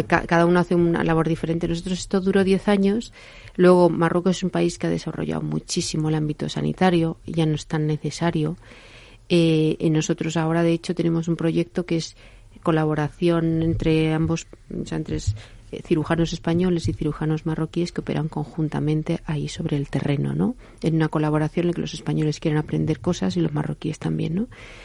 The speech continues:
Y no los tenemos que trasladar aquí, excepto casos absolutamente extraordinarios, como el caso que en España no se puede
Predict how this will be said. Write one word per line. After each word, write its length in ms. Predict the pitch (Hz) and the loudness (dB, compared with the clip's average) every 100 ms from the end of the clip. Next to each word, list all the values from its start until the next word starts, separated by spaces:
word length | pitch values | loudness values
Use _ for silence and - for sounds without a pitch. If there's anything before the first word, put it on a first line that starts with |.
| - - | -20 0
Y 100 | 180 | 6
no 100 | 165 | 6
los 120 | 156 | 4
tenemos 380 | - 156 147 143 | 2 0 0 -2
que 80 | 156 | -4
trasladar 420 | 156 147 151 151 | -2 0 0 0
aquí, 260 | 147 - 160 | -2 -2 -4
excepto 420 | 160 - - 156 | -4 -6 -8 -6
casos 400 | 147 139 151 - - - - - | -6 -4 -4 -6 -12 -20 -20 -8
absolutamente 600 | - - 156 156 156 151 | -4 2 2 4 2 0
extraordinarios, 640 | 147 - 135 135 160 160 147 | -2 -2 -2 0 0 0 -2
como 180 | 147 139 | -2 -2
el 80 | |
caso 240 | 135 147 156 | -2 -4 -2
que 120 | 156 | 0
en 80 | 151 | 0
España 400 | - 156 147 147 | 0 -2 -2 0
no 100 | 151 | -2
se 140 | 160 | -2
puede 400 | - 151 147 151 | -2 0 2 0